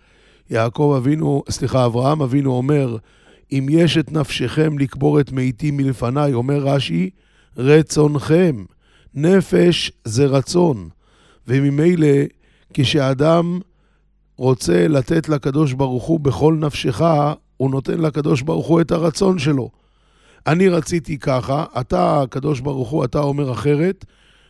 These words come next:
ואני מבטל את רצוני מפני רצונך." זה נקרא בכל נפשך. כשאדם כמו יתרו, כהן מדיין, מסתבר שהיה, היה לו את העולם הזה הכי גדול שיש, ישב בכבודו של עולם,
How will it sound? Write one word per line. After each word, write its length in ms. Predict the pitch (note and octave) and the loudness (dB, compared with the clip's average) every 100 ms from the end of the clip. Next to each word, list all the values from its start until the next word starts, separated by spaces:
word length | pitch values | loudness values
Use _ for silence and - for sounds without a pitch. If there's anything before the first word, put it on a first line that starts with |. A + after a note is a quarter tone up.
| _ - | _ -4
ואני 260 | C3 C#3+ | -2 0
מבטל 460 | D#3 C#3 C3 D#3 D3+ | 0 0 0 0 0
את 120 | C#3+ | 0
רצוני 400 | C#3+ - C#3 C#3+ | -4 -2 -2 -2
מפני 320 | D3 - D#3 | -4 -4 -4
רצונך." 480 | C#3+ C#3+ C#3 B2+ F#3+ D#3+ A2 _ _ _ _ _ _ _ _ _ - | -4 -2 -4 -2 -2 -2 -6 _ _ _ _ _ _ _ _ _ -4
זה 220 | B2 D#3 | 0 2
נקרא 300 | D#3 C#3+ D3 | 0 -2 -2
בכל 280 | C3 D#3 D3+ | 0 2 2
נפשך. 440 | D3 - B2+ E3+ E3+ G#2 - _ _ _ _ _ _ - | 0 -4 -4 -2 -2 -4 -12 _ _ _ _ _ _ -2
כשאדם 800 | D3+ C#3+ C#3+ - B2+ B2 F#3 F3 | 0 2 0 0 -4 -2 -2 0
כמו 340 | E3+ D#3+ D#3+ | 0 2 2
יתרו, 640 | - D3 - C#3+ E3 A#2 F2 _ - | 0 -4 -2 4 4 4 -2 _ -4
כהן 480 | D#3+ D#3 E3+ F3+ E3+ | 2 4 4 2 0
מדיין, 640 | D3+ D3 D3 D3 A2+ F2 - _ A2 | -2 0 0 -2 -6 -10 -16 _ -10
מסתבר 520 | B2 - C#3+ E3 E3+ | -8 -6 -4 -2 -2
שהיה, 380 | - C3+ D3+ D#3+ B2+ - _ _ _ _ A#2+ | -2 -4 -4 -4 -6 -10 _ _ _ _ -2
היה 220 | D3 E3+ | 0 2
לו 160 | F#3 | 2
את 120 | E3 D#3 | 2 2
העולם 340 | D3+ D3 D3 | 2 2 2
הזה 260 | D#3 D3+ D3 | 2 0 -2
הכי 160 | D#3 | -2
גדול 320 | D3+ D3 C#3+ | -2 2 2
שיש, 580 | B2+ C3+ C3 C3 A2 - _ _ _ _ - | 0 -2 0 -2 -2 -10 _ _ _ _ -6
ישב 300 | A#2 E3 D#3+ | -2 2 2
בכבודו 480 | D3+ C3 B2+ D3 D#3 | 2 0 0 2 2
של 180 | B2+ D3+ | 2 2
עולם, 440 | C3+ C#3+ C#3+ A#2 | 2 2 2 0